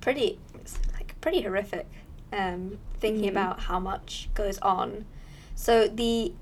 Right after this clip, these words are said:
Speaker 1: the ad itself, um, Channel four worked with, um, Nationwide Building Society, with Co-op and with Network Rail to highlight this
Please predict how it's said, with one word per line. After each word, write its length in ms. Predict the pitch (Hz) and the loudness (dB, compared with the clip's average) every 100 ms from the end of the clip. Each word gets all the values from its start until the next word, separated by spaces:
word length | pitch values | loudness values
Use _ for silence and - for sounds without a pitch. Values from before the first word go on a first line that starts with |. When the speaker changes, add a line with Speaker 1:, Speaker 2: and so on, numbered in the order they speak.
| - | 0
Speaker 1:
the 220 | 226 214 - | 2 2 2
ad 260 | 240 240 240 | 4 4 4
itself, 880 | - - - 220 190 120 - - - - | 0 -4 2 4 6 2 -4 -12 -6 0
um, 400 | 190 185 - - | 2 2 0 -4
Channel 400 | - 214 208 214 | 0 2 4 2
four 500 | - 226 208 202 196 | 4 8 10 10 8
worked 440 | 196 190 - - - | 6 4 2 -10 -10
with, 440 | - 190 185 190 196 - - - - - | -4 -2 -2 -4 -6 -14 -16 -16 -16 -2
um, 380 | 196 190 214 - 208 | 2 2 0 -2 2
Nationwide 580 | 220 220 226 214 220 | 4 4 2 2 2
Building 280 | 220 220 220 | 4 6 6
Society, 920 | - 220 208 202 208 - 196 190 196 196 - - - | 2 0 4 4 2 2 2 2 -2 -6 -16 -20 -4
with 440 | 196 202 196 190 - | 4 6 6 0 -4
Co-op 520 | - 233 208 190 - 202 | 6 10 12 10 6 0
and 240 | 190 190 | 0 0
with 100 | 190 | -2
Network 540 | 208 - 202 202 220 | 0 0 0 -2 2
Rail 440 | 214 196 190 175 202 - - - - | 4 4 2 -2 -6 -10 -14 -2 4
to 280 | - 196 190 | 8 8 6
highlight 720 | - 208 190 190 185 - - | 4 6 6 6 2 0 -6
this 480 | 190 185 - - - | -4 -4 -6 -10 -12